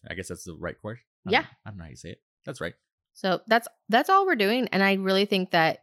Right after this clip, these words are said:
Speaker 2: i-, it's benefit if you guys, um, that's why to go follow us, to go see us, because it would help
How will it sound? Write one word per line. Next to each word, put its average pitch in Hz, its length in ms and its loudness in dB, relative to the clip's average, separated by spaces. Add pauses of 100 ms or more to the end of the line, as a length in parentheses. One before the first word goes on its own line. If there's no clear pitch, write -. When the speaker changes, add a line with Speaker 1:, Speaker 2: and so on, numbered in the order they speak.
Speaker 2:
i-, 50 80 -12 (220)
it's - 280 -2
benefit 180 640 2
if 165 160 -6
you 156 160 0
guys, 151 440 0 (580)
um, 151 320 0
that's 170 180 0
why 165 140 6
to 175 160 -4
go 196 160 6
follow 147 380 2
us, - 280 -6
to - 140 -8
go 156 260 0
see 156 280 -4
us, 139 140 -6
because 156 420 -4
it 170 100 0
would 156 160 0
help - 340 -6